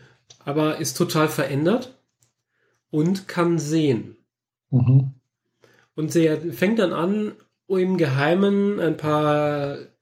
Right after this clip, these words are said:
Speaker 1: Menschen ihre Geschichte zu erzählen und das ist eigentlich die Serie, wie sie diese Story erzählt.
Speaker 2: Mhm.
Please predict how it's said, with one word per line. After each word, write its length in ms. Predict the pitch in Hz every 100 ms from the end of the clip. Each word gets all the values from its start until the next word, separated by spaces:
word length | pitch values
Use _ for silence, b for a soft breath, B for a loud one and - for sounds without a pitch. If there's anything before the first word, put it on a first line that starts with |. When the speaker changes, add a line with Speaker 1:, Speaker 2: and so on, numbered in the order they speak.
| -
Speaker 1:
Menschen 960 | 147 139 143 143 165 175 - 180 185
ihre 200 | 170 147
Geschichte 420 | 143 131 180 180 170
zu 160 | -
erzählen 480 | 139 131 151 151 170
und 180 | 151 131
das 200 | 139 -
ist 120 | -
eigentlich 480 | 139 135 151 147 131
die 140 | 147
Serie, 520 | 131 135 143 123 117 B B B B
wie 160 | - 156
sie 160 | 160 160
diese 280 | 151 131
Story 480 | 127 - 131 151 165
erzählt. 680 | 139 - - 113 107 110 - _ _ _ _
Speaker 2:
Mhm. 380 | 139 123 131 -